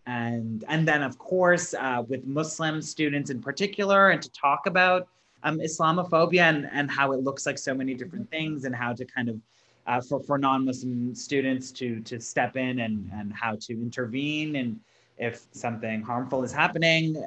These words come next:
Speaker 1: Like, all of those things just started to, again, build on top of each other once I was able to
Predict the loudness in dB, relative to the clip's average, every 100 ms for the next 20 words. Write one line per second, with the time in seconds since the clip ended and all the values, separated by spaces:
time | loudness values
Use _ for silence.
0 | -2 2 2 0 _ _ 2 4 4 4
1 | 4 2 -2 0 -2 4 6 6 4 0
2 | 2 4 4 4 4 4 4 2 0 -2
3 | -2 -4 0 2 2 2 4 4 4 2
4 | 4 0 0 -2 -2 -4